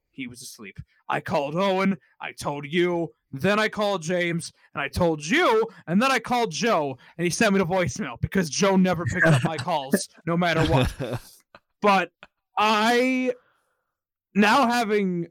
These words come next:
Speaker 1: sat on it for about twenty-four hours, I know this is gonna sound exciting.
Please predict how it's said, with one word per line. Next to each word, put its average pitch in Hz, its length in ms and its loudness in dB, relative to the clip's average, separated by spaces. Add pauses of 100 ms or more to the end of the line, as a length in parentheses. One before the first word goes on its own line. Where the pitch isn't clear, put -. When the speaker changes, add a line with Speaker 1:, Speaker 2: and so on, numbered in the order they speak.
Speaker 1:
sat 202 540 -2
on 180 180 0
it 165 160 -6
for 170 100 -8
about 156 360 -6
twenty-four 180 600 -4
hours, 127 560 -12
I 143 120 -12
know 156 280 -4
this 170 220 -10
is 160 60 -6
gonna 151 200 -6
sound 147 300 -8
exciting. 123 580 -8